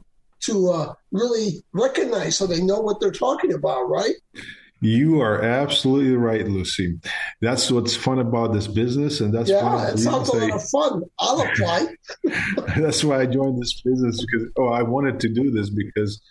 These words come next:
Speaker 2: I love the wine, and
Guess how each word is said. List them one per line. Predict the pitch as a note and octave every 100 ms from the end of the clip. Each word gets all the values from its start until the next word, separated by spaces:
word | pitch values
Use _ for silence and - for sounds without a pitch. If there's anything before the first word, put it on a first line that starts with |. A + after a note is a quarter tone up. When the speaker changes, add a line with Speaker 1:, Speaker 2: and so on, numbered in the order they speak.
| _ _ _ _ _ _ _ _ -
Speaker 2:
I | A2
love | A#2 B2+
the | A#2+
wine, | A2 A2 A#2+ C3 C3 - - - -
and | G#2+ G#2 G#2 G2 G2